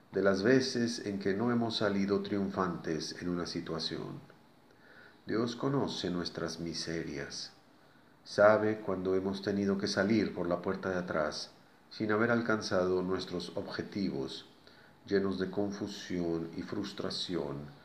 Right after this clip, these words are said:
de enojo y tristeza. Luego dice que Dios ha recogido todas y cada una de nuestras lágrimas y las ha depositado en una redoma,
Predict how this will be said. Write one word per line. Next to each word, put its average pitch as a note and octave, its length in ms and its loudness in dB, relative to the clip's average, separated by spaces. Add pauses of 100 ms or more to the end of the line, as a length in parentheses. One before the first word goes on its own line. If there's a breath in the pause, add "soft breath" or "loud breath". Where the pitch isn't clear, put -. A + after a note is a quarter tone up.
(380 loud breath)
de F2 400 -2
enojo E2+ 640 -6 (200)
y - 60 -8
tristeza. D#2+ 680 -6 (2000 loud breath)
Luego B2 280 6
dice A2+ 340 4
que - 100 2
Dios F#2 320 2
ha F#2+ 200 4
recogido G#2+ 720 0
todas A2 680 0
y G2 140 -6 (100)
cada A#2+ 320 0
una D#2+ 420 -2
de F2 140 -2
nuestras F2+ 420 -4
lágrimas C#2+ 640 -6 (760 loud breath)
y F2 80 -2
las E2 320 -4
ha F#2+ 260 2
depositado F2 960 0
en F2+ 120 -4
una F#2 200 -2
redoma, F#2+ 640 0